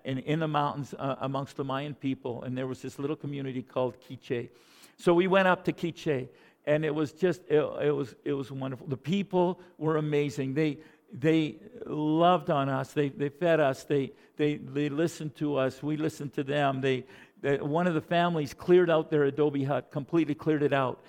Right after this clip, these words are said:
so that we could, uh, sleep there. So twenty-six of us slept in this do-, adobe hut, twenty-six of us. And we slept in three rows, wall to wall.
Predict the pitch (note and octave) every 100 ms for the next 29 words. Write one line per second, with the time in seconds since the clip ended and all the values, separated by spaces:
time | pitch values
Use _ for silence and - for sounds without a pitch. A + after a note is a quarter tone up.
0 | - - - D#3+ D3+ D3 D3+ D#3 D#3 C3
1 | - - C3+ A#2+ - D3+ D3 - B2+ B2+
2 | - _ - D#3+ - F3+ G3 - F#3 -
3 | D#3+ C3+ C3 - _ _ - - D#3+ -
4 | D3 C#3 - C#3+ - C3 - _ - C3
5 | C#3+ C3+ C3 C3 - - F3 F#3+ - D#3+
6 | - C3+ A#2+ - _ - - - D3 C#3+
7 | D3+ D3+ F3 D#3+ D#3 D3 - F3 E3+ D#3
8 | C#3+ F3+ - C#3+ D3+ D#3 C#3 B2+ C3 -